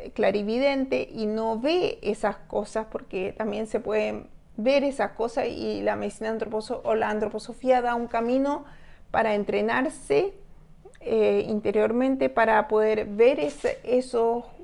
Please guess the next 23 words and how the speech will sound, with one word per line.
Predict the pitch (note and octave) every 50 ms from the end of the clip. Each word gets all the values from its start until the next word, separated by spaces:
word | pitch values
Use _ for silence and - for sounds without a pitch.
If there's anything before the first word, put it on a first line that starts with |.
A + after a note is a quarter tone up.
| - - - -
cuerpos | - B3+ A#3+ A#3+ - B3 B3
más | C4 B3 B3 B3
sutiles, | - - A#3+ A#3+ - C4 C4 C4 C4+ C#4+ D#4+ - - - - - - - - - - - - -
pero | - A#3 A3+ A3+ B3
si | A#3+ - C4 C4
es | C#4+
que | C#4 - D#4
uno | D4+ D4+ D4+ D4 D4
no | C#4+ C#4+
los | C#4+ C#4+ D#4 D4
ve, | D4+ D4 D4 D#4 E4 F#4+ - - - - - - - - - -
puede | - - B3+ C4 C4+ C4+ C4
ver | B3 C4 C4+ C4+
las | C#4 D#4 D4+ C#4
manifestaciones | B3+ B3 C4 C4+ C4+ C4 C4+ C4 A3+ - - A#3 - - - F#3 F3+ F3+ F#3+ G3 G3+ - - - - - - -
y | B3 A#3+
a | A#3 A#3
través | A#3 A3 A3+ B3 C#4+
de | D4
esos | C#4 C4+ C4+ D4 C#4+
fenómenos | C#4+ C#4+ C#4 C4 C4+ C#4+ D4 D#4 F4 F4+ F#4+ G4 - - - - - - - - - -
uno | C#4 C4 B3+ B3+ B3 B3+ B3+
piensa | - C4 C#4 D4+ D#4+ F4 F#4+ G4 F#4+ - - - G4+ E4+